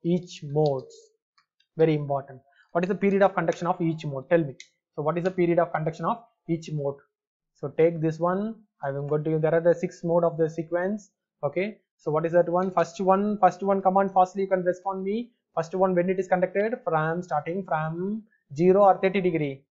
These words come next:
Thirty, thirty plus sixty, what is answer?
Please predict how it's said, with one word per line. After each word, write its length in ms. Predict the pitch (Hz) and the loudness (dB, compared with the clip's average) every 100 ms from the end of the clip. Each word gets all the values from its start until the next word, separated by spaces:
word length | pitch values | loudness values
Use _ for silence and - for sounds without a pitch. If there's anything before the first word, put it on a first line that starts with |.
| _ _ _ _ 151 | _ _ _ _ 0
Thirty, 760 | 147 147 160 165 185 214 240 - _ _ - | 2 2 2 2 2 0 -6 -12 _ _ 2
thirty 320 | 175 175 226 | 2 2 -2
plus 280 | 214 165 - | 0 0 0
sixty, 440 | 165 - 196 202 | -8 -4 -2 -2
what 180 | 180 170 | -2 -2
is 80 | 175 | -2
answer? 460 | 175 180 208 240 | -2 2 2 2